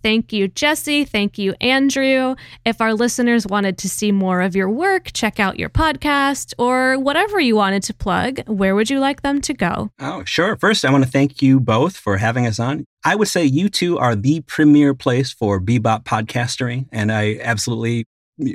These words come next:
Speaker 2: love listening to you guys every week. Uh, if you wanna hear more from me and, uh, my co-hosts, Michael and Lee Joe, we are building a tabletop R P G like Dungeons and Dragons.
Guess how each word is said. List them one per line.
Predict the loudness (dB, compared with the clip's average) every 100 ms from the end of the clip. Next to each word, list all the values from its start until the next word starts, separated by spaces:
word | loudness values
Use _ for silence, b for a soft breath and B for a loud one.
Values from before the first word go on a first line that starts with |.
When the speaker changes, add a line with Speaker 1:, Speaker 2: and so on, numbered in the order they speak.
| -8 -14 0
Speaker 2:
love | 2 2 0 -2
listening | -2 0 0
to |
you | 2 0
guys | 0 -2 -4
every | -2
week. | -2 -4 -8 _ _ _ _
Uh, | -4 -4 -6 _
if | 0 4
you | 4
wanna | 4
hear | 4 4
more | 6 6 6 4
from | 4 6
me | 8 8 4 0 0
and, | 2 2 2
uh, | -2 -4
my | 0 2
co-hosts, | 2 2 2 0 0
Michael | 0 2 0 0
and | 0 0
Lee | 2 2
Joe, | 2 2 0 -4 _ _ _
we | 4 4
are | 4 4 2
building | 2 4 4 6 6 4
a | 0 -2 -2 -2
tabletop | 0 0 2 0 0 0
R | 0
P | 0
G | 0 0 0
like | -2 -2
Dungeons | -2 -2 -2
and | 0
Dragons. | 2 0 0 -2